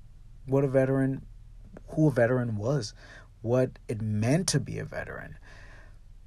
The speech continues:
But now that I've been living here, I've had the opportunity to go to school with many of you and work with many of you. And it's your bravery, it's your willingness to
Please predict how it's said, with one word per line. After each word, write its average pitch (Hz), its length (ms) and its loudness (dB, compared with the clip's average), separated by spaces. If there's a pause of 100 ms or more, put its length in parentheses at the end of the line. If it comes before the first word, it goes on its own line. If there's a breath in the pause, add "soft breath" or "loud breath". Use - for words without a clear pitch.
(420)
But 110 120 -4
now 113 340 4
that 110 160 4
I've 104 260 2
been 104 300 -4
living 107 320 -2
here, 98 320 -2
I've 101 140 -4
had 104 240 -4
the 101 100 -4
opportunity 101 680 -4
to 104 360 -4
go 113 240 2
to 113 80 0
school 127 640 8
with 104 240 0
many 107 400 0
of 98 160 -6
you 95 300 -8 (680 soft breath)
and 107 280 0
work 135 320 6
with 117 180 -2
many 107 380 -2
of 104 120 -8
you. 101 280 -8 (260)
And 107 420 0
it's - 360 -4
your 117 100 -4
bravery, 113 1040 -2
it's - 200 -4
your 127 120 0
willingness 131 840 4
to 107 420 -2